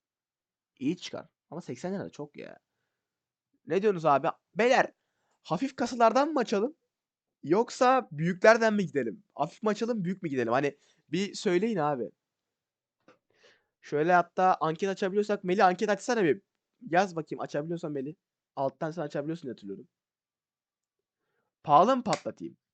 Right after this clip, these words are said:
Ama çok sıkıntı. Yavaş yavaş. Sıkı s-, siki büyük aç. Buradan Glock gelir. Bence de baş gelecek. Buradan ne verecek biliyor musun? Buradan bize verecek, Boreal Forest verecek bize. Boreal Forest kazık amına koyayım. B-,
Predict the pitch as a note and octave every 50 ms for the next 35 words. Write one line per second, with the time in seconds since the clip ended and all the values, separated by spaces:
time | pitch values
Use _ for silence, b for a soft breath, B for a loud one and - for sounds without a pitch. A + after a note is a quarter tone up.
0 | _ _ _ _ - - B2 D3+ F#3+ G#3 F#3+ D#3+ - F#3+ G3+ G3+ - - - -
1 | F#3+ - - - - _ _ _ _ _ _ _ _ _ _ _ _ _ _ _
2 | - B2 C#3+ E3+ F#3 F#3 - - - D#3 B2+ G2 - - - - - - F#3+ F#3+
3 | - - - - - - - - E3+ - - G3+ D#3 E3+ F#3 F3 E3 - - -
4 | _ _ _ _ _ _ _ _ _ _ _ _ _ _ _ _ - C3+ E3+ F3
5 | B3+ D#4 D4 C4+ B3+ B3 C4+ C4 - F#3+ E3+ D#3 D3 C#3 D#3 F3 G3 G#3+ D4 D4
6 | D4+ B3 G3 - - D3+ - D3 D3+ - B3+ D#4 D#4 - - F#3 D#3+ D3+ D3 C#3
7 | b b b b b _ D#3 D#3+ G#3+ C#4 - - D#4 D#4 D#4 D#4 D4+ D4+ C#4+ A3
8 | F3+ F3 D#3+ - G3 B3+ C4+ A#3 F#3 - E3+ D#3 D#3 F#3 A3 A3 B3 B3 A3+ A3
9 | A3+ B3 B3+ A#3 A#3 A3 G#3 G#3+ A#3+ - F3 F#3 G3+ G#3+ A#3 A#3 A3+ G#3+ - G#3
10 | G3 G3 G3+ - - C#3 A2+ - G#2 - _ _ - D2 C#2+ b b b b b
11 | b b b _ - D3+ E3 F#3 G#3 A#3 B3+ B3+ - - A3 A#3+ C4 - - A3+
12 | G3+ G3 A3 G#3+ F3+ C#3+ B2 A2 G2+ G2 - E2+ F2+ G#2 C#3 D3+